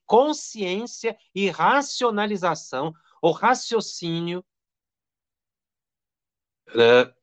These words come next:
sobre o que está passando.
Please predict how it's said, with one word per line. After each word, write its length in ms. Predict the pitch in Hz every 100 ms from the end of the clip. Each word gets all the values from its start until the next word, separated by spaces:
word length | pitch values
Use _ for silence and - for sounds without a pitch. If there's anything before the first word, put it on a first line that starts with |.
| -
sobre 760 | - - 160 165 160 175 180 _ _ _ _ _ -
o 100 | 190
que 120 | -
está 240 | - 180
passando. 680 | 202 214 - 202 208 165